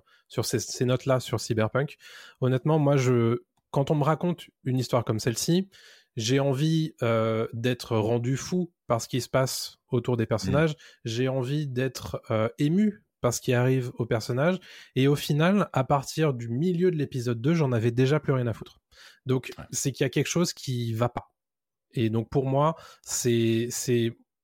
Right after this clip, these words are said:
Speaker 1: voilà, ça remontera un petit peu sur les autres catégories, je pense. Mais côté scénario, vraiment, euh, je suis, je suis pas très content de ce que j'ai vu.
Speaker 2: Non, on est d'accord, c'est un gâchis.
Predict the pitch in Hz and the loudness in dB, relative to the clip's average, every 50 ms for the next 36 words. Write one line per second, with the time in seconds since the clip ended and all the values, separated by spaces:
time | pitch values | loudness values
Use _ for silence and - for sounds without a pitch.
0 | _ _ - 127 117 110 98 - - - - - - - - - - 127 117 117 | _ _ -2 0 0 0 0 -4 -8 -12 -16 -14 -12 -10 -8 -4 -2 0 2 2
1 | 113 117 120 110 110 131 160 185 180 - - 190 180 170 151 - 156 - 151 147 | 2 2 0 0 0 0 0 0 -4 -2 0 0 0 0 0 -2 -4 0 0 0
2 | 135 - - 123 117 113 113 117 127 120 - 123 - - 110 113 117 117 120 113 | 0 0 -2 0 2 2 2 2 0 0 -2 -2 -2 -2 0 0 2 2 2 2
3 | 117 113 - 160 180 - - - - - - - _ - 117 110 - 139 - 143 | 2 0 0 -2 -2 -2 -8 -14 -20 -20 -20 -14 _ -6 -4 -2 -2 -2 -2 -2
4 | 131 - 139 131 127 127 131 143 147 135 120 120 120 120 123 123 117 110 107 107 | -2 -2 -2 -2 0 0 2 2 0 0 0 -2 -2 -2 -2 0 0 0 0 -2
5 | 101 - - - 104 101 101 98 - - - - 123 - - 120 - 117 110 - | -4 -6 -8 -6 -6 -4 -4 -6 -8 -6 -4 -4 -2 -2 -2 -4 -4 -6 -4 -2
6 | 117 110 107 101 - - 104 101 98 92 - - _ 98 92 69 - _ _ _ | -2 -2 -2 -2 -2 -2 -2 -2 -2 -4 -6 -10 _ -8 -8 -8 -10 _ _ _
7 | 107 104 104 98 95 85 104 104 - - 87 85 87 85 - - - - _ | 0 0 2 2 2 0 -2 -2 -2 -2 -2 -2 -2 -2 -2 -4 -8 -10 _